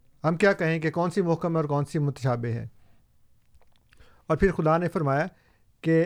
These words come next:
اللہ تعالیٰ کے پاس ہی ہر قسم کے خزانے ہیں علم کے، اور وما ننزلہ الا بقدر معلوم۔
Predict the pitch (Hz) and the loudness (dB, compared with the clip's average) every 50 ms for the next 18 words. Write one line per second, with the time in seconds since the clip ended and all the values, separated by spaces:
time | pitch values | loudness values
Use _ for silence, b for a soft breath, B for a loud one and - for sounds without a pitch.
0 | 185 - 202 160 147 156 151 - 156 151 156 175 196 196 - 196 170 160 - - | 0 -2 -4 -2 0 0 0 2 2 4 4 4 2 2 2 0 0 0 2 2
1 | 147 151 170 165 - - 190 170 160 156 151 - 147 - 151 151 143 156 143 - | 2 2 2 2 -2 -2 -2 -2 -2 -2 -2 -6 -6 -4 -6 -4 -2 -4 -2 -2
2 | 143 135 135 135 143 147 151 156 165 160 143 151 151 143 165 196 208 b b b | -2 -2 0 0 2 2 0 2 2 0 0 0 0 0 -2 -4 -4 b b b
3 | b b b b b b b b b _ - 151 147 143 139 143 143 147 151 165 | b b b b b b b b b _ 0 0 2 2 2 2 2 2 2 2
4 | 170 175 185 - - _ _ _ _ _ _ _ _ - 143 147 156 165 165 165 | 2 0 -2 -4 -10 _ _ _ _ _ _ _ _ 0 0 2 2 2 4 4
5 | 202 190 185 175 180 180 175 180 170 151 156 - 151 143 147 143 143 135 127 123 | 4 4 4 2 0 2 2 2 0 2 0 0 0 0 0 0 0 -2 -4 -4
6 | 120 117 113 | -6 -6 -8